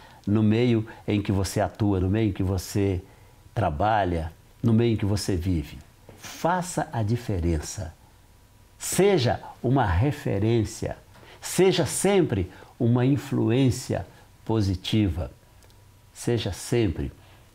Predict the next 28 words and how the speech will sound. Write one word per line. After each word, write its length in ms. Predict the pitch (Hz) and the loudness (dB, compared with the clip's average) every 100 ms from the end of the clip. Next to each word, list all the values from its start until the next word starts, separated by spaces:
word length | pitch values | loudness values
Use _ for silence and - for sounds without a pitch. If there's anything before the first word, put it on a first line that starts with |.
| - | -10
daquele 400 | 71 85 - 95 | -4 -4 -2 -4
tipo 280 | 85 104 - | -4 -8 -6
de 80 | |
pessoa 600 | 90 90 87 - 98 85 - - - - | -6 -6 -4 -2 0 -2 -6 -18 -20 -12
que 80 | - | -6
as 140 | 92 | -6
pessoas 800 | - 82 - 104 95 95 85 - - | -4 -6 -2 -2 0 0 -2 -6 -6
gostam 640 | 87 131 131 - - 87 | -2 0 0 -2 -4 -4
de 80 | 82 | -4
estar 320 | 80 - 73 | -6 -4 -4
junto 240 | 71 85 80 | -4 -6 -8
delas. 520 | - - - - - - - - - - - _ - | -10 -12 -14 -16 -18 -20 -20 -20 -20 -20 -20 _ -10
Faça 360 | - - 87 | -8 -4 -2
isso. 400 | 71 64 - - - - - | -2 -4 -12 -14 -18 -12 -4
Eu 120 | 120 | -2
creio 260 | - 131 120 | 0 0 0
que 80 | |
Jesus 400 | 95 87 95 95 | 0 0 0 0
era 140 | 90 87 | 0 -2
assim. 240 | 73 78 | -4 -6
Por 180 | - 123 | 0 0
isso 160 | 131 147 | 2 2
ele 140 | 123 | 0
juntava 420 | 101 98 113 101 | 0 0 0 0
multidões 800 | 92 113 101 - 104 95 110 90 | 2 2 0 -2 -2 0 0 0
ao 80 | 80 | -2
redor 400 | 82 82 78 71 | -2 -4 -4 -4
dele. 220 | 76 71 | -6 -8